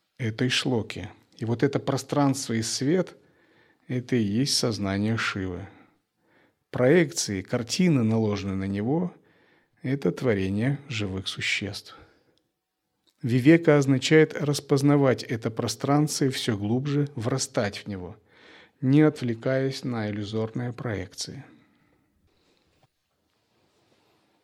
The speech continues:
Итак, когда мы говорим о пространствах,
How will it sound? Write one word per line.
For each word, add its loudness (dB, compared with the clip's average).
Итак, -2
когда 0
мы 2
говорим -2
о -4
пространствах, -4